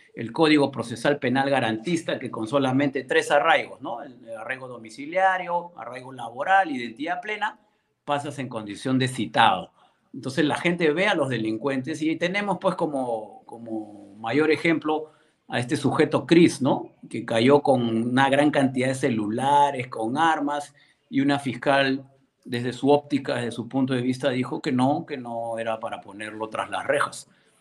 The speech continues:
Entonces, esta, esta situación realmente es frustrante para las fuerzas del orden, para la Policía Nacional, que se capture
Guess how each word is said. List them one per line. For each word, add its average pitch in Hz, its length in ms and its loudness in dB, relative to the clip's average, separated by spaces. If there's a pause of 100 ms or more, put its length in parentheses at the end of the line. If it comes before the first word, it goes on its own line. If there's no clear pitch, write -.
(200)
Entonces, 143 420 0 (380)
esta, 226 640 4
esta 196 240 -6
situación 165 680 -2 (440)
realmente 180 1000 2
es 196 200 -10
frustrante 127 1160 2 (140)
para 113 220 -6
las 107 200 -8
fuerzas 139 380 -4
del 107 180 -4
orden, 123 300 -4
para 98 160 -8
la - 140 -14
Policía 98 400 0
Nacional, 117 560 0 (540)
que 127 120 8
se 131 180 6
capture 139 760 4